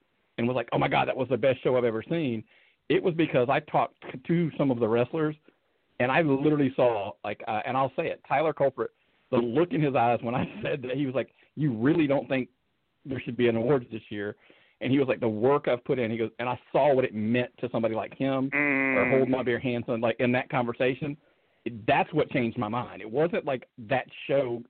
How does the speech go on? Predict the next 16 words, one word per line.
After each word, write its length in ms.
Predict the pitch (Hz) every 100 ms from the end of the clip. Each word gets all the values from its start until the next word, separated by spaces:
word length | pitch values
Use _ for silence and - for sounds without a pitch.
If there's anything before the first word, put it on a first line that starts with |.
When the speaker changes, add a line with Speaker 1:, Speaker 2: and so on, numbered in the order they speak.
| 120
Speaker 1:
deserved 340 | 120 135 120
all 120 | 120
the 100 | 107
awards. 320 | 110 135 98 - _ _ _ _ - 90 98
Those, 260 | 139 147 131 - - _ -
those 220 | 135 175
guys 240 | 143 127 123
that 80 |
are 60 | 117
putting 240 | - 143
in 100 | 123
the 60 | 113
work, 380 | 107 120 139 - _ _ _ _
I 100 | 123
felt 160 | 143 127
like 200 | 113 117